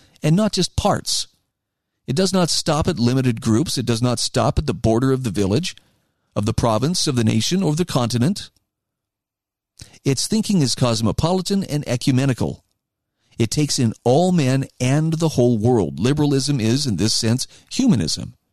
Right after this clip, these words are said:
And the liberal, a citizen of the world,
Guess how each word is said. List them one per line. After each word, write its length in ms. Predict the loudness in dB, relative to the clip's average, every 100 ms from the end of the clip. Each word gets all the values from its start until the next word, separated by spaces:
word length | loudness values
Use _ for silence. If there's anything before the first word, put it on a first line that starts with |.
| _ _ _ _ -6
And 160 | -2
the 80 | 0
liberal, 460 | 0 2 2 0 -6 _ _ -4
a 120 | -2
citizen 440 | 0 0 0 -2
of 100 | 0
the 60 | 0
world, 380 | 2 2 0